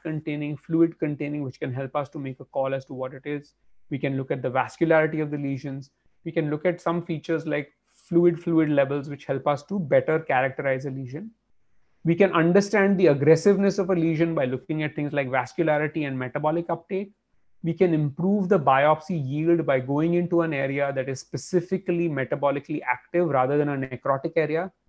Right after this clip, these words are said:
And we look in po-, we can look at treatment assessment and follow-up. So after we've treated a patient, we know sort of if there's recurrent disease, residual disease,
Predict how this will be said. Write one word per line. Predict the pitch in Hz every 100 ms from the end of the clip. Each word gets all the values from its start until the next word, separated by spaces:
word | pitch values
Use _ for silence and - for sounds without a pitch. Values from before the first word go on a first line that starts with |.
| _ _ _ _ _
And | 196 196
we | 214
look | 190 202
in | 233 220
po-, | - 175
we | 180 160
can | 185 170
look | 160 165
at | 208
treatment | - - 156 156 196 196
assessment | 165 175 170 214 254
and | 254 -
follow-up. | 147 139 120 113
So | -
after | - 156 151 -
we've | 208 214 208
treated | 190 170 180
a |
patient, | 175 165 160 175
we | 151 147
know | 147 156 156
sort | 151
of | 143
if | 139
there's | 139 131
recurrent | 127 - 151 156
disease, | 147 139 147 139
residual | 131 131 147 156 147
disease, | 139 131 143 143